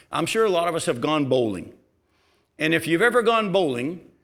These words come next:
you probably, like most people, and the, your first ball usually hits that one way on the right or way on the left. You ever notice that? It's crazy how,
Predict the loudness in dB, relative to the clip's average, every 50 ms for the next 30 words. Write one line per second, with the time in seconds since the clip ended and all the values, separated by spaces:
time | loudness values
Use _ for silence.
0 | _ _ _ _ _ _ _ -4 -2 0 0 0 0 -2 -2 0 2 2 2 2
1 | 2 4 4 2 2 2 0 0 0 0 -2 -2 -4 -2 0 0 0 0 0 0
2 | 0 0 0 0 0 -2 -2 -2 -4 -12 -14 -12 -10 -8 -6 -6 -2 0 0 0
3 | 0 2 2 2 2 2 2 2 2 4 4 2 2 0 0 0 0 0 0 0
4 | 0 0 2 2 2 2 0 0 0 0 2 2 2 2 2 0 0 0 2 2
5 | 2 2 0 0 -2 -2 0 0 0 0 2 2 2 2 0 0 -4 -8 -16 -20
6 | -20 _ -6 -4 -2 -2 0 0 0 0 0 -2 -2 -2 -4 -4 -6 -12 -20 -20
7 | -20 _ _ _ _ -18 -16 -14 -6 0 2 4 4 4 2 -2 -2 0 0 0
8 | 0